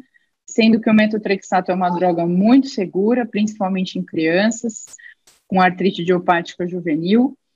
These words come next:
e o metotrexato, ele é uma doença, ele é uma droga modificadora da artrite reumatoide, então os pacientes com artrite reumatoide obrigatoriamente têm que fazer uma tentativa com metotrexato,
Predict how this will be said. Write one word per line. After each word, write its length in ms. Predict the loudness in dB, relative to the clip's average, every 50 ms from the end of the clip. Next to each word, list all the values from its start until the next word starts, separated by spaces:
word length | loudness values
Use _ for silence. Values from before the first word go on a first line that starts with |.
| _ _ _ _ _ _ _ 0
e 840 | 2 4 4 6 4 4 2 2 0 0 2 2 2 2 2 0 2 2
o 80 | 2
metotrexato, 880 | 2 2 2 2 0 -2 -2 -2 -4 -4 -6 -2 0 0 0 0 0 -2
ele 240 | 0 2 4 4 4
é 100 | 2 2
uma 180 | 0 0 -2 -2
doença, 560 | 0 0 0 0 0 -2 -2 -4 -6 -14 -8 -2
ele 200 | 0 2 4 4
é 120 | 2 2
uma 180 | 0 2 2 2
droga 380 | 2 4 4 2 2 2 2 0
modificadora 920 | 2 2 4 4 4 4 2 -4 -6 -2 0 0 0 0 0 0 0 0
da 120 | 0 0
artrite 380 | -2 -2 -2 -4 -4 -4 -6 -8
reumatoide, 680 | -8 -6 -6 -6 -6 _ 0 2 4 4 2 0 -2
então 340 | -4 -2 -2 -2 -2 -2 -4
os 120 | -6 -6
pacientes 440 | _ -8 -8 -4 -2 -2 -2 -2 -4
com 100 | -4 -2
artrite 440 | 0 0 0 0 -2 -2 -4 -4 -6
reumatoide 580 | -8 -4 -4 -4 -4 -2 -2 0 2 4 4 6
obrigatoriamente 1000 | 6 6 6 6 4 0 -2 -2 -4 -6 -4 -6 -4 -4 -4 -4 -4 -6 -6 -6
têm 160 | -4 -4 -4
que 100 | -4 -4
fazer 240 | _ -6 -4 -4 -6
uma 160 | -6 -6 -6
tentativa 580 | -4 -6 -6 -4 -6 -6 -8 -4 -4 -4 -4 -4
com 140 | -8 -8 -8
metotrexato, 1040 | -8 -6 -6 -6 -8 -8 -8 -10 -10 -12 -8 -2 0 0 2 0 -2 -6 -12 -16